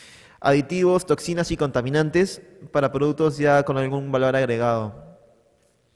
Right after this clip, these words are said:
En cambio, o por otro lado, tenemos las medidas O T Cs que buscan, eh, informarnos de qué, información nutricional, envases y embalajes,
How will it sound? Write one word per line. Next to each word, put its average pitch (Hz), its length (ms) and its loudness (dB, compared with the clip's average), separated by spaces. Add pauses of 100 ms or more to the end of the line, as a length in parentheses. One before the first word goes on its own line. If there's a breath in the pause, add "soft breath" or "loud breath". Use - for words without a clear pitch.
(340 soft breath)
En 143 160 -2
cambio, 151 460 2 (360)
o 120 360 -2
por 131 120 -8
otro 143 160 0
lado, 139 440 -2
tenemos 143 240 -4
las 143 120 0
medidas 143 580 -2
O 147 100 -2
T 151 100 -4
Cs 151 340 -4 (1120)
que 160 80 -4
buscan, 170 540 2 (180)
eh, 127 640 2
informarnos 147 500 -2
de 139 120 2
qué, 135 240 -2
información 123 440 -8
nutricional, 147 720 -4 (440 loud breath)
envases 143 560 0
y 143 80 0
embalajes, 151 680 -2